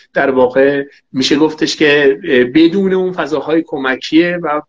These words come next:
فضا تبدیل شد به گفتمان یک استاد شده و خیلی راحت‌تر می‌شه درک کرد که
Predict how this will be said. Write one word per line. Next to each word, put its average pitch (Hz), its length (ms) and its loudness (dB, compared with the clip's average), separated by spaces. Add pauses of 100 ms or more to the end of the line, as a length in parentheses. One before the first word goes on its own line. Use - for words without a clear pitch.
(260)
فضا 135 380 2
تبدیل 143 460 -4
شد - 240 -2 (100)
به 139 240 6
گفتمان 135 540 -2
یک 143 280 -4
استاد 135 340 0
شده 175 440 0 (340)
و 151 120 0
خیلی 185 340 0
راحت‌تر 175 560 0
می‌شه 143 220 2
درک 127 280 0
کرد 123 320 -2
که 120 340 2